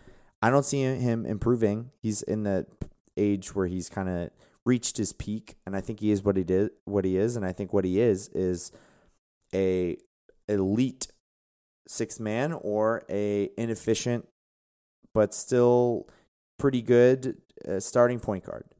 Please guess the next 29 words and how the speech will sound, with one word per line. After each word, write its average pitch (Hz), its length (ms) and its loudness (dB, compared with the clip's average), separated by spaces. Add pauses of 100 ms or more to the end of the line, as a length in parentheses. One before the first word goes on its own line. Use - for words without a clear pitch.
And 85 120 -10
I 92 60 -6
think 104 200 -8
that's, - 400 -2 (400)
that's - 340 0
what 104 160 2
he'll 98 100 4
be 95 180 0
for 104 180 0
them, 117 400 -2 (100)
and 87 420 -6
he's 98 200 -6
being 98 240 -2
paid, 101 420 2 (460)
like, 90 140 -2
much 95 240 0
more 104 160 4
than 117 160 0
that. 131 220 2 (320)
<laughs> - 460 2 (640)
For 131 160 8
Brooks, 165 320 8 (100)
I've 131 200 8
never 123 160 6
been 110 140 4
a 95 40 2
Brooks 90 240 -2
fan. 92 400 -4 (180)
Um, 87 480 -4